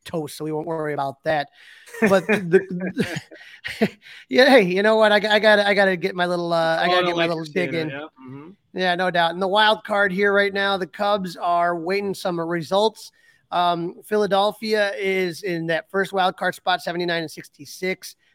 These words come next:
Speaker 1: They're three point five games up on the Pack. The Cubs are one point five games up, holding on at the moment. Arizona wins, it gets down to one game.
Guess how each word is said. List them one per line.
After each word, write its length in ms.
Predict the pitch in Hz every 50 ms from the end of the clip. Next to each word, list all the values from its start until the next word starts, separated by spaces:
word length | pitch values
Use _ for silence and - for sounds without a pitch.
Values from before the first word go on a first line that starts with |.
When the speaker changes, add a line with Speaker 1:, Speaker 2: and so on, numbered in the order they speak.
| _ _ -
Speaker 1:
They're 140 | 180 180 170
three 200 | 180 190 202 190
point 280 | 196 190 190 185 175
five 240 | - 175 175 175 151
games 260 | 170 175 175 175 151
up 160 | 175 175 175 -
on 140 | 170 160 151
the 60 | 139
Pack. 420 | - 175 175 175 175 175 - _ _ _ _ _ _ _ _
The 80 | - -
Cubs 360 | - 202 202 220 202 190 - -
are 240 | - 170 170 170 170
one 360 | 165 156 151 156 190 214 220
point 300 | 196 - 190 190 175 -
five 300 | - 180 175 175 175 156
games 260 | 160 175 175 175 170 - -
up, 260 | 190 180 175 - - _
holding 400 | _ - 190 190 185 185 180 180
on 280 | 180 175 175 170 165 - _ _ _ _ _ _ _ _ -
at 220 | 196 196 190 -
the 80 | - 180
moment. 500 | 180 190 196 185 165 139 - - - - _ _ _ _ -
Arizona 480 | 175 185 185 175 160 151 180 180 175 170
wins, 300 | 156 175 190 196 190 175
it 100 | 185 180
gets 180 | 220 - -
down 180 | - 185 185 170
to 80 | 175 170
one 300 | 160 160 180 180 180 170
game. 260 | 151 147 139 135